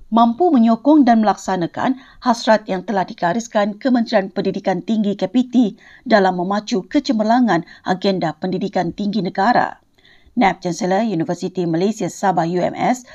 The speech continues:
Profesor Datuk Doktor Kasim Haji Mansor berkata, beliau yakin J K P A di bawah teraju pengurusi baru Doktor Haja Zainab Haji Muhammad Nor mampu menggerakkan usaha dalam menjadikan Malaysia sebagai hub bakat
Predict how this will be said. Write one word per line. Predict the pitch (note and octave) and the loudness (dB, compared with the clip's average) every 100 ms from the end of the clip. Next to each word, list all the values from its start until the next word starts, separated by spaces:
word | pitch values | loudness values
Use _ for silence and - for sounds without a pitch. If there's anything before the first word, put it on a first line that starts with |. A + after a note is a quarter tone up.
| - - | -12 -6
Profesor | - A3 - G3+ | -4 -4 -2 -2
Datuk | F3+ F3+ F#3+ | -2 -4 -4
Doktor | F#3 F3 | -4 -4
Kasim | G#3 G3+ F3+ | -4 -6 -6
Haji | E3+ E3 | -6 -4
Mansor | F3+ A#3+ B3 A#3 | -4 -4 -4 -4
berkata, | F3 - - A3+ B3+ C4 _ - _ - | -6 -10 -6 -4 -4 -6 _ -20 _ 2
beliau | B3+ C4 | 6 6
yakin | C4 F4 D4 | 2 -2 0
J | B3 B3 | 0 -2
K | C4+ | -4
P | E4 | -4
A | - E4+ - | -2 -2 -2
di | A3 A3 | -2 0
bawah | A3 A3+ | 0 0
teraju | A3+ G3+ B3+ A#3 A3+ A3+ - - | -2 -2 -2 0 -4 -6 -14 -4
pengurusi | G#3+ A3 G3+ G3 | 0 2 0 -2
baru | F#3 D#3+ A#3 A#3 | -2 -2 -2 0
Doktor | G#3+ G#3+ F#3+ G3 | -2 -4 -6 -4
Haja | F3+ F3+ | -4 -2
Zainab | A3 B3 A#3 G#3+ - - | 0 2 2 0 -6 -14
Haji | - A3+ A3 G3+ | -2 -2 0 -2
Muhammad | F#3+ F#3 A3 | -2 -2 2
Nor | B3 G3+ - _ _ | 2 2 -4 _ _
mampu | B3 A#3 D4+ | -2 0 0
menggerakkan | F4 B3 A#3 G#3+ G3+ G#3+ | 2 2 2 2 2 -2
usaha | G3+ E3 A2 F#3+ B3+ - - - | -2 -6 -2 -2 -2 -10 -12 -2
dalam | C#4+ F3+ | 0 0
menjadikan | F#3+ E3+ F#3 G#3+ B3+ | -2 -2 -2 -2 -2
Malaysia | G#3 A#3 B3+ - - - - _ | -2 -2 -4 -2 -2 -2 -12 _
sebagai | - A#3 G#3 | -4 0 0
hub | F#3 B3+ - - | -2 -4 -4 -2
bakat | A#3 - G#3+ - | -2 0 -2 -2